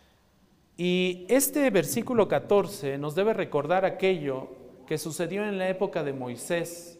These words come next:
En el libro de Números, si usted me acompaña al libro de Números, en el capítulo veintiuno,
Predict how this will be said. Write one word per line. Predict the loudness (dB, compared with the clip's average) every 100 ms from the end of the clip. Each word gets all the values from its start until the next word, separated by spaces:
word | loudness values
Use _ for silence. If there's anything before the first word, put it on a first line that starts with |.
| -14
En | -10 -6
el |
libro | -4 -2 0
de | 0
Números, | 0 0 0 -2 -4 -8 -12 -16
si |
usted | -8 -6 -2
me | -4
acompaña | -2 -4 -4 -4 -4
al | -4
libro | -4 -2
de | -2
Números, | -4 -4 -6 -8 -12 -20 -20 -20 -20 -16 -8
en | -4
el | -2 -4
capítulo | -4 -2 -2 -2 0 0
veintiuno, | 0 -4 -2 -2 -2 -6